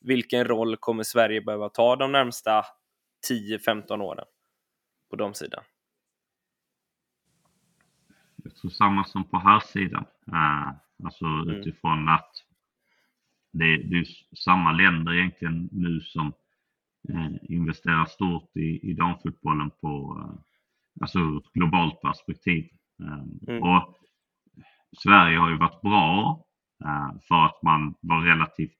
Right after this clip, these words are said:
Speaker 2: tidigt med att hade många utövare i, i damfotbollen.
Speaker 1: Mm.
Speaker 2: Och vi har ju ett system som, med ideella ledare som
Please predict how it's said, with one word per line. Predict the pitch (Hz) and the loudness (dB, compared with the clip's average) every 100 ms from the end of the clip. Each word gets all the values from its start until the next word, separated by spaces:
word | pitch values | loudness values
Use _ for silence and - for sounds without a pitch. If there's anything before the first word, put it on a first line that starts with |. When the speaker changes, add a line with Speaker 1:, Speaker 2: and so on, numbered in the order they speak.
| _ _ _ | _ _ _
Speaker 2:
tidigt | - 92 117 - - - | 0 2 2 -2 -10 0
med | 85 | 0
att | 78 - | 0 -2
hade | 80 85 | -2 0
många | 90 92 87 71 | 0 0 0 2
utövare | 95 101 - 78 67 58 57 - _ | 2 2 0 0 0 -2 -2 -6 _
i, | 92 80 - 85 | -4 -4 -2 -2
i | |
damfotbollen. | 90 98 - - - 80 80 82 85 | 2 0 -2 -6 -2 -2 0 -4 -4
Speaker 1:
Mm. | 80 | -2
Speaker 2:
Och | 80 76 - _ _ _ _ _ | -2 -2 -6 _ _ _ _ _
vi | - 92 | 2 8
har | 95 92 | 8 8
ju | 87 87 | 6 4
ett | - - - - - _ - | 0 -14 -20 -20 -20 _ -6
system | 90 - - 101 82 80 87 95 90 | -6 -6 0 4 4 4 2 0 -4
som, | - 87 80 78 _ _ _ - | -2 0 0 -4 _ _ _ -6
med | 92 87 | 2 2
ideella | 92 85 85 107 95 80 | 4 2 2 2 2 2
ledare | 82 98 101 82 78 78 | 4 4 4 2 2 0
som | - 85 78 | -2 -2 -2